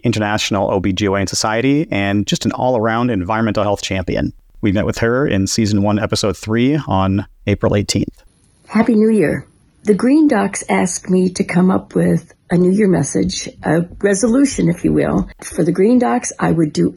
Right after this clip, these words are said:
Speaker 2: anything. So here goes. And actually came up with three resolutions. The first, um, is a reflection of how busy I've been for the last couple of years.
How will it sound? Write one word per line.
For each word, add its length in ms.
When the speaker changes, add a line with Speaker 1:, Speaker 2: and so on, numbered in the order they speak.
Speaker 2:
anything. 640
So 180
here 200
goes. 460
And 120
actually 440
came 180
up 140
with 200
three 240
resolutions. 880
The 120
first, 720
um, 260
is 120
a 60
reflection 460
of 80
how 120
busy 320
I've 140
been 220
for 180
the 80
last 280
couple 240
of 80
years. 360